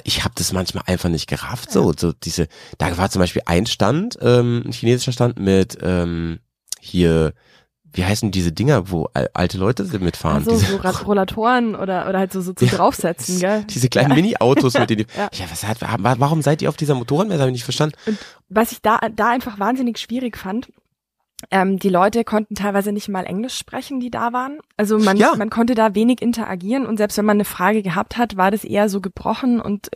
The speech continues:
Speaker 2: gar nicht so wirklicher Austausch. Und die
Speaker 1: Ja.
Speaker 2: haben für mich auch so
Speaker 1: <laughs>
Speaker 2: diese, diese Hallen in zwei,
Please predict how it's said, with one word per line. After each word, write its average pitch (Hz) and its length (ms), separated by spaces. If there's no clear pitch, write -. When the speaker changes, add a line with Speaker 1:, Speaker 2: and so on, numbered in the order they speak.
Speaker 2:
gar 180 140
nicht 202 140
so 196 120
wirklicher 196 420
Austausch. - 500
Und 240 340
die 208 120
Speaker 1:
Ja. - 260
Speaker 2:
haben 226 240
für - 140
mich 233 320
auch 208 140
so 214 240
Speaker 1:
<laughs> - 420
Speaker 2:
diese, 196 400
diese 185 300
Hallen 254 340
in 220 220
zwei, 196 560